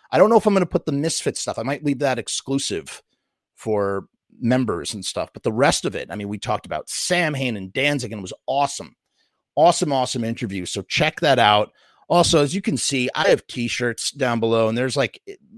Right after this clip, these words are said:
link in, links in the description and whatnot. Um, great way to support the channel and,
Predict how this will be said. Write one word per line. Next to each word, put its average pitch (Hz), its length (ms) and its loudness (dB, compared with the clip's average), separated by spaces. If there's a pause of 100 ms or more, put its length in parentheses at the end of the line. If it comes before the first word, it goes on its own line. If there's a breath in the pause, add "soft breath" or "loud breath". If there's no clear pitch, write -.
(120)
link 151 260 -2
in, 127 280 0
links 156 260 -2
in 135 60 0
the 117 80 0
description 110 640 -6
and 107 100 -8
whatnot. 107 640 -4 (560)
Um, 110 340 -2
great 143 260 4
way 139 140 4
to 123 80 0
support 113 580 0 (200)
the 107 140 -8
channel 110 500 -2
and, 95 200 -8